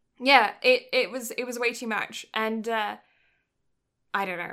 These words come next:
And then the next episode is even more. The next episode goes through, what, like, a hundred chapters of manga?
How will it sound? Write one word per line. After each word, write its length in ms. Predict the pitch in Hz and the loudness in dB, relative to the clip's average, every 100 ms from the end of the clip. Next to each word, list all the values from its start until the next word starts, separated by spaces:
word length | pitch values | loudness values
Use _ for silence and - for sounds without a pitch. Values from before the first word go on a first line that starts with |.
| - | 2
And 120 | 262 | 4
then 100 | 320 | 6
the 80 | 392 | 8
next 240 | 415 403 | 8 8
episode 300 | 427 339 349 | 4 6 4
is 120 | 381 | 4
even 320 | 381 320 349 381 | 2 2 -2 6
more. 360 | 349 392 330 254 | 10 12 12 10
The 100 | 294 | 6
next 260 | 339 339 | 4 6
episode 340 | 349 330 330 302 | 2 2 -2 2
goes 180 | 302 311 | 2 2
through, 160 | 311 | -2
what, 180 | 277 277 | 0 0
like, 100 | 240 | 0
a 80 | 226 | -2
hundred 460 | 226 247 233 254 | -2 -4 -4 -8
chapters 480 | - 233 - - 254 | -6 -4 -4 -4 -2
of 140 | 226 190 | -4 -4
manga? 500 | 185 196 233 330 | -6 -6 -2 -2